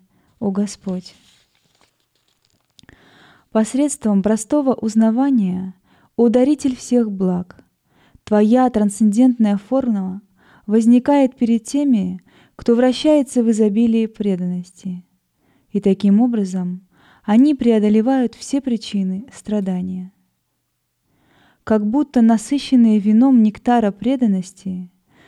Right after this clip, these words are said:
с жизненными органами, сияющими наслаждением,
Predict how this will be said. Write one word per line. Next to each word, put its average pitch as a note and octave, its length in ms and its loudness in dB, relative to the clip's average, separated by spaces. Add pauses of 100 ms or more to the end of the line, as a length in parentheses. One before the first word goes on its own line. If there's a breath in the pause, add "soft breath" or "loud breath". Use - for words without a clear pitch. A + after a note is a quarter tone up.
(140)
с G3+ 60 -4
жизненными A#3 600 4
органами, G3 840 -4 (300 soft breath)
сияющими B3 840 2
наслаждением, G#3 1080 -2